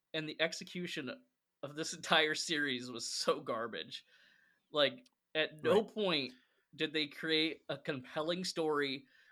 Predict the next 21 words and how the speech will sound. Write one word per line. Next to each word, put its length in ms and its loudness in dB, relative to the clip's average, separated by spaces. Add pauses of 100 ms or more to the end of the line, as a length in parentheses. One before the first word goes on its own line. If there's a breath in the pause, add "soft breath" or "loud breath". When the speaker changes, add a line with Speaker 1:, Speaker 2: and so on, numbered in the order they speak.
Speaker 1:
or 200 -2
any 200 -2
compelling 420 0
characters, 500 0
except 300 0
for, 100 4
I'd 180 4
say, 120 2
like, 220 0
Cad 260 4
Bane 260 2
seemed 280 -6
pretty 220 -6
cool, 340 -2
but 160 -2
then 160 0
he, 200 -6 (440)
like, 200 2 (1300)
he 160 -6
was 160 -2
just 280 -6